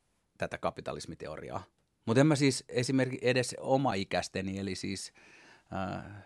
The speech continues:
reilu nelikymppisten keskuudessa oo, tota, ei me keskustella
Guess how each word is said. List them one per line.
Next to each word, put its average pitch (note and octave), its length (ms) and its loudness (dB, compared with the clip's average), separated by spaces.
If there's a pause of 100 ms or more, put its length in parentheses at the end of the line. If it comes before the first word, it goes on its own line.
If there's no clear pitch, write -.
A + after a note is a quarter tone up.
(160)
reilu G#2+ 240 0
nelikymppisten A2 680 2
keskuudessa - 580 -8
oo, C#2 260 -10
tota, - 260 -6 (840)
ei A2 140 2
me A#2+ 100 8
keskustella G2 680 2